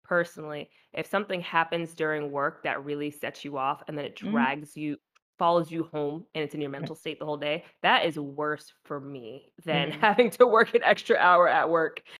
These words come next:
Speaker 1: and <laughs> then, then,
Speaker 2: <laughs>
Speaker 1: and then, like, brushing my, cleaning my hands off and be like, "All right, I'm checking out." But the
Speaker 2: Mm-hmm.
Speaker 1: mental thing, oh, when you have, like, a student that just comes in your office and blatantly disrespects you, and
Speaker 2: Yeah.
Speaker 1: you're like,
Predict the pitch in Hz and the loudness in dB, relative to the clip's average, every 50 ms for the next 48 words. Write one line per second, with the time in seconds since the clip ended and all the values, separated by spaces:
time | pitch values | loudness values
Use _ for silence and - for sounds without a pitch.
0 | _ _ _ - 208 214 214 - - - 277 277 - 254 220 175 208 202 185 180 | _ _ _ 6 6 6 6 8 8 8 8 6 2 -2 0 4 6 6 8 8
1 | 233 202 165 - - - - - _ _ _ _ - 190 185 180 175 175 175 185 | 6 4 2 -2 -8 -16 -20 -20 _ _ _ _ 4 6 6 6 6 6 6 4
2 | 175 175 175 - - - 185 185 190 208 190 180 175 - - - 214 202 196 185 | 4 4 2 -2 2 2 2 4 4 2 2 2 2 2 2 2 2 4 4 4
3 | 185 190 190 180 175 175 175 175 170 170 170 160 165 160 160 170 165 160 147 131 | 4 6 6 4 4 6 6 4 4 4 2 2 2 2 4 4 4 4 4 2
4 | - 156 143 - 156 147 143 143 139 117 82 - - - _ _ _ _ - 170 | -2 -4 -4 -4 -6 -6 -4 -6 -6 -6 -6 -8 -12 -16 _ _ _ _ 2 6
5 | 190 196 190 190 202 208 - 175 - 226 208 214 214 208 - 233 233 233 240 247 | 6 8 8 8 6 6 4 2 -2 0 0 0 0 -2 -4 -4 -2 -2 0 -2
6 | 240 - - 185 185 180 170 151 - - - 165 170 175 180 185 190 190 180 180 | -2 -2 0 4 4 4 4 4 0 -4 -6 -6 -6 -4 -2 0 0 0 0 -2
7 | 180 185 185 - - - 170 165 165 165 160 165 156 147 147 147 143 123 - - | -4 -4 -6 -8 -12 -10 -8 -6 -6 -6 -8 -8 -6 -4 -2 -2 -2 -4 -6 -10
8 | - - _ _ _ _ _ _ _ _ _ _ _ _ _ _ _ _ _ _ | -18 -20 _ _ _ _ _ _ _ _ _ _ _ _ _ _ _ _ _ _
9 | _ _ - 240 - - - - 208 220 208 214 240 214 185 - - 156 165 170 | _ _ -4 -4 -4 -2 2 2 2 2 2 0 0 0 2 2 4 2 2 2
10 | 180 185 180 180 156 147 143 - 262 277 - 147 180 170 147 170 170 - 185 170 | 0 -2 -4 -4 -8 -12 -10 -4 -4 -2 -2 -2 -4 -6 -6 -8 -6 -6 -8 -8
11 | - - - 147 143 - - - 190 208 226 254 - - - _ _ _ _ _ | -8 -6 -4 -4 -4 -4 -6 -6 -4 -4 -4 -4 -4 -8 -16 _ _ _ _ _
12 | - 143 139 135 131 180 175 170 160 156 156 160 - | 2 4 4 6 4 4 4 4 2 0 0 -2 -8